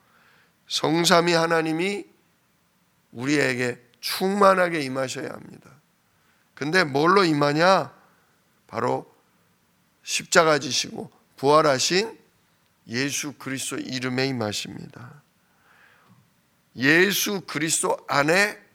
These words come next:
있는 생명의 성령의 법이다." 그랬어요. 반드시 그리스도, 그리스도의 일을 이루신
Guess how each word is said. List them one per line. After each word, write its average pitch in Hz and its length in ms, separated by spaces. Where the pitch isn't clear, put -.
있는 165 540
생명의 202 800
성령의 170 680
법이다." 131 680
그랬어요. - 420
반드시 233 720
그리스도, 185 720
그리스도의 196 680
일을 170 240
이루신 147 640